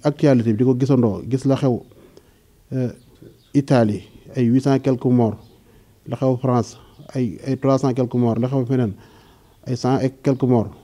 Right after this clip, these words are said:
Ba ci tey ji démb rek bi ma xoolee Al Arabia, Arabie Saoudite, gis am nañ fa quinze cas yoo xam ne ci mbir mi la. Kon mbir mi dafa daj àdduna. Kon nag liñ ciy musal, nga xam ne maanaam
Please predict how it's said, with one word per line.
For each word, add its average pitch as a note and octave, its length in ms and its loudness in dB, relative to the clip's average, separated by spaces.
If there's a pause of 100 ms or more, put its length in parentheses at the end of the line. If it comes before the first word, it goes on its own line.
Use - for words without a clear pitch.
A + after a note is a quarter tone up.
(460)
Ba B2+ 160 -4
ci C3 140 -2
tey C#3 320 2
ji C3 80 0
démb C3 240 4
rek B2+ 120 4
bi B2+ 60 0
ma C3+ 120 2
xoolee B2 380 0 (140)
Al B2 140 -4
Arabia, A#2 360 0
Arabie C#3+ 220 2
Saoudite, B2+ 260 2 (640)
gis C3 260 -6
am C3+ 160 0
nañ B2+ 220 2
fa A#2+ 80 -6 (120)
quinze D#3 280 2
cas B2+ 200 4
yoo A#2+ 120 4
xam A#2 180 0
ne A2 140 -2
ci A#2 100 -6
mbir A#2 160 0
mi A2 100 0
la. F2+ 100 -12 (680)
Kon D3 140 2
mbir D3 160 6
mi C3+ 60 2
dafa C3 140 0
daj B2+ 140 -2
àdduna. G#2+ 360 -2 (880)
Kon D#3+ 140 0
nag E3 120 4
liñ F#3 220 6
ciy G3+ 140 8
musal, D#3 260 8 (100)
nga D#3 120 0
xam D#3+ 180 2
ne D3+ 100 6
maanaam C#3 340 4